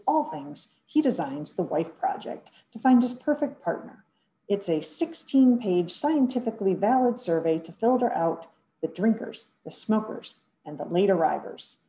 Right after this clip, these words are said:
The Rosie Project by Graham Simpson. And in it, Don has a clear, the main character, Don, has a clear goal,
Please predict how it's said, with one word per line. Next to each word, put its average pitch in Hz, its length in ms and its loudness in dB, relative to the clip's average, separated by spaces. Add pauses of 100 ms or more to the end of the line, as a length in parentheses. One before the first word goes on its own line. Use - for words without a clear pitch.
(360)
The 240 80 4
Rosie 277 340 6
Project 165 560 0
by 160 320 2 (140)
Graham 226 320 4
Simpson. 180 580 -4 (1200)
And 214 120 4
in 285 140 6
it, - 400 0
Don 254 340 6
has 196 220 0
a 175 60 -2
clear, 247 580 2
the 185 140 -2
main 180 180 0
character, 196 380 2
Don, - 480 -6
has 170 140 -6
a 190 40 0
clear 254 320 2
goal, 160 460 -2